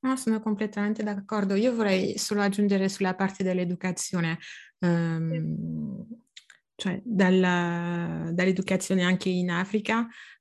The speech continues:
Speaker 1: Penso che adesso sia cambiato, ma, ehm, io sono anche del, del Camerun come Alan, ehm, ma per esempio tutta la generazione di mia mamma,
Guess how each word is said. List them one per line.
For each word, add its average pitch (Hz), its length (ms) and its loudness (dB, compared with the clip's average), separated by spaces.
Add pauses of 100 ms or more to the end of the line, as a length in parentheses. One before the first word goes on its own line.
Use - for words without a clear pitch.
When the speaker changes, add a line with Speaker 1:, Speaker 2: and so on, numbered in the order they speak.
(360)
Speaker 1:
Penso 214 300 6
che 208 100 2
adesso 202 340 4
sia 185 220 0
cambiato, 196 640 2
ma, 196 300 0
ehm, 175 800 -4
io 170 880 0
sono 170 800 -4
anche 170 220 -6
del, 175 380 -2
del 175 160 -2
Camerun 180 480 0
come 175 240 0
Alan, 202 520 2 (640)
ehm, 180 960 0
ma 226 300 4
per 196 160 4
esempio 214 800 2
tutta 233 260 -4
la 196 100 2
generazione 185 640 0
di 175 160 0
mia 185 200 0
mamma, 214 600 0